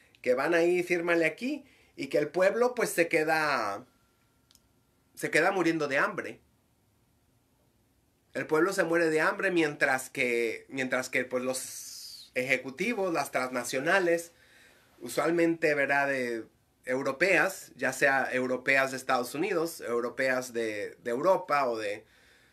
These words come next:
o de a-, hasta de Australia, ¿verdad? Se vienen, ¿verdad? Porque saben que ellos, o sea, sus tierras, o sea, en primer lugar, digo, ¿cuándo has visto así blancos en, en el campo trabajando ahí de sol a sol?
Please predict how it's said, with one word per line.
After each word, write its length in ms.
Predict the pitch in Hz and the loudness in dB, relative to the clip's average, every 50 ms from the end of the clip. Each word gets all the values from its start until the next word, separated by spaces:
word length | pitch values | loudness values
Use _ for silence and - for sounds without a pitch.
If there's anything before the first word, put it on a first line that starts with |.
| _ _ _ _ _ - | _ _ _ _ _ -6
o 140 | - 117 123 | -2 -2 0
de 180 | 123 123 120 117 | 2 2 2 0
a-, 200 | 110 113 113 - | 0 -4 -6 -4
hasta 280 | 127 127 - 143 135 | -6 -4 0 0 0
de 100 | 135 135 | 2 0
Australia, 680 | 127 131 131 - - 156 190 233 269 226 156 120 113 - _ _ _ _ _ _ _ _ _ _ | 0 -2 -2 -2 0 2 4 4 4 2 -2 -4 -6 -10 _ _ _ _ _ _ _ _ _ _
¿verdad? 360 | - 113 127 123 123 127 120 | -10 -6 -4 -4 -2 -2 -2
Se 100 | - 139 | -2 -2
vienen, 540 | 131 135 139 165 196 214 165 127 113 113 110 | -2 0 2 4 4 4 2 0 -2 -4 -4
¿verdad? 240 | 117 120 123 131 - | -4 -4 -2 -4 -4
Porque 220 | - - - 127 127 | -6 -8 -6 -4 -2
saben 280 | - 151 156 185 190 | 0 2 2 0 0
que 100 | - 190 | 0 0
ellos, 240 | 185 185 190 185 - | 0 0 -2 -4 -4
o 40 | 165 | -4
sea, 200 | 160 - 165 170 | 2 2 2 2
sus 240 | 170 - 170 - - | 2 -2 -8 -6 -2
tierras, 460 | - 165 190 202 202 202 196 190 - | 2 2 2 2 2 0 -2 -2 -4
o 40 | 165 | -4
sea, 340 | - - 170 165 170 165 - - - _ _ _ _ _ _ _ _ _ _ _ - | 0 2 2 2 2 0 -4 -10 -20 _ _ _ _ _ _ _ _ _ _ _ -8
en 100 | 156 151 | -6 -4
primer 240 | - 185 208 233 254 | 0 2 4 4 4
lugar, 220 | 240 240 240 226 | 4 4 4 4
digo, 240 | 233 233 220 220 214 | 2 2 0 0 0
¿cuándo 260 | - 220 220 226 226 | 0 -2 0 2 0
has 80 | 220 208 | 0 0
visto 240 | 220 220 214 - 220 | -2 -4 -4 -4 -4
así 800 | 190 - 214 208 202 202 190 185 175 160 139 131 127 120 110 120 - | -4 -4 -6 -6 -8 -8 -8 -6 -6 -6 -6 -6 -8 -8 -12 -14 -6
blancos 540 | 139 147 151 160 185 190 185 185 170 - | 0 2 4 4 4 4 0 -4 -4 -2
en, 160 | 156 143 139 135 | -2 -2 -2 -2
en 160 | 131 131 131 | -4 -4 -4
el 200 | 131 131 127 - | -6 -6 -4 0
campo 380 | 165 160 180 190 - 165 147 | 0 0 2 0 -2 -4 -2
trabajando 640 | - 143 131 127 131 131 - 156 165 175 175 160 147 | -2 -2 0 -2 -2 -2 0 0 0 0 0 0 0
ahí 200 | 147 156 170 170 | 0 2 2 0
de 140 | 160 147 143 | 0 0 -2
sol 220 | - 165 151 147 139 | 0 0 0 0 0
a 60 | 131 | -2
sol? 340 | - - 214 208 - - | -2 -4 -4 -4 -6 -8